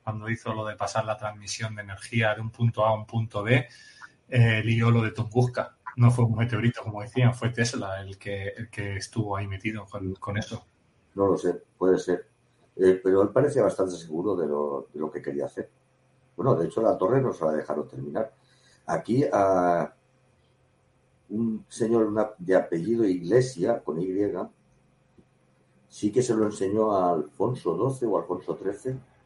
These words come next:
Speaker 2: la transmisión sin cables de la electricidad. Les hizo la demostración en, en Madrid, en el campo.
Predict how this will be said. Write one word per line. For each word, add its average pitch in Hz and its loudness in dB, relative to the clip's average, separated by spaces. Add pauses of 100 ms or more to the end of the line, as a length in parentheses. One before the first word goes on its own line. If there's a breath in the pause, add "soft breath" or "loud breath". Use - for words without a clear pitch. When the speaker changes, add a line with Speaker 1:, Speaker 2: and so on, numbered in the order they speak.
(1300)
Speaker 2:
la 85 -2
transmisión 92 -2 (460)
sin 90 -10
cables 104 0
de 85 0
la 76 -2
electricidad. 76 -10 (1000)
Les 69 -10
hizo 85 -10
la 87 -2
demostración 80 -8 (120)
en, 65 -10
en 71 -10
Madrid, 67 -6
en 67 -12
el 64 -10
campo. - -12